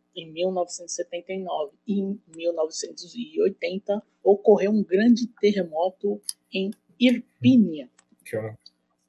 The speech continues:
Speaker 1: E esse, e esse ano, esse ano de dois mil e vinte, não aconteceu de novo. Eu tenho medo do que pode acontecer ano que vem.
Speaker 2: É, o que que você comentou
Speaker 1: Né?
Speaker 2: sobre epidemia?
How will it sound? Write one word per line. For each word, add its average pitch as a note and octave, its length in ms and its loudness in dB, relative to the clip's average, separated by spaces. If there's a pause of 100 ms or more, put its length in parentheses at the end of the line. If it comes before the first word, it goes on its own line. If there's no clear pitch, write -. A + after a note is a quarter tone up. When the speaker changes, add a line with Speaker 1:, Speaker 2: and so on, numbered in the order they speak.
(1160)
Speaker 1:
E C4+ 220 8
esse, C4+ 520 2
e A3 240 8
esse B3+ 280 4
ano, B3 300 6 (120)
esse E3+ 240 -4
ano D#3+ 240 -6
de D3+ 120 -6
dois D#3+ 240 -6
mil F3+ 180 -8
e F#3+ 80 -4
vinte, G3+ 640 -8 (680)
não A3 260 0
aconteceu G#3 600 -2
de G#3 120 -2
novo. D3 280 0 (880)
Eu E3+ 140 4
tenho F#3 260 -2
medo E3+ 360 2
do F#3 120 -6
que - 160 -2
pode D#3 280 -2
acontecer - 640 -4
ano C#3+ 240 -8
que F#3+ 120 -2
vem. - 180 -4 (680)
Speaker 2:
É, D#3+ 160 -4
o - 140 -16
que G3+ 100 0
que G3 60 0
você G#3+ 120 2
comentou F3+ 360 4
Speaker 1:
Né? - 80 0
Speaker 2:
sobre D#3+ 180 0
epidemia? D#3 840 0